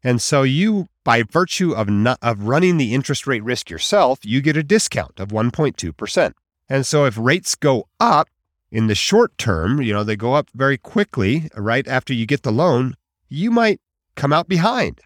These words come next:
because rates went up and you ended up paying more in interest in the long run.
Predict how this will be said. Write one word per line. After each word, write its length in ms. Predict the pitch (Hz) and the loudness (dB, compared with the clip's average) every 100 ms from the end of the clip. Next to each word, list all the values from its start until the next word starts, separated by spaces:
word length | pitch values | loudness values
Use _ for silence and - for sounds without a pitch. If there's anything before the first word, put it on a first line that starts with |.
| - | -12
because 280 | 107 135 110 | -2 -2 0
rates 320 | 104 151 - | 0 0 0
went 160 | 185 | 0
up 160 | 120 120 | 2 0
and 120 | 135 | -2
you 60 | 117 | -2
ended 180 | 123 127 | -2 -4
up 120 | - | -6
paying 300 | 107 107 113 | -2 0 2
more 240 | 104 104 | 0 0
in 80 | 104 | 0
interest 420 | 104 98 90 - | -2 -4 -6 -8
in 80 | 101 | -6
the 60 | 101 | -4
long 280 | 107 110 82 | -2 -4 -6
run. 220 | 78 | -10